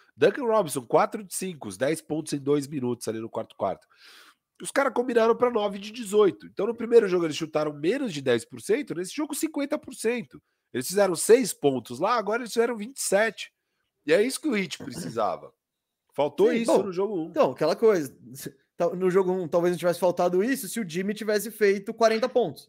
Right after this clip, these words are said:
Speaker 2: É isso que eu
Speaker 1: Não,
Speaker 2: tô
Speaker 1: não, eu
Speaker 2: dizendo.
Speaker 1: concordo, eu concordo, mas é que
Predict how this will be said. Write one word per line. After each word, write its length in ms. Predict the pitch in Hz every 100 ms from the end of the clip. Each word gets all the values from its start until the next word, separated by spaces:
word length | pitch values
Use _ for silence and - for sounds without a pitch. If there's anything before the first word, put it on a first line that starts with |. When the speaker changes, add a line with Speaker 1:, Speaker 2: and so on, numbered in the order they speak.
| -
Speaker 2:
É 120 | 131
isso 100 | 160
que 60 | 269
eu 40 |
Speaker 1:
Não, 60 | 330
Speaker 2:
tô 40 |
Speaker 1:
não, 100 | 339 339
eu 60 | 160
Speaker 2:
dizendo. 140 | 143 113
Speaker 1:
concordo, 420 | - 220 254 160
eu 60 | 101
concordo, 520 | 139 165 208 208 135
mas 220 | 127 131
é 60 | 151
que 260 | 170 151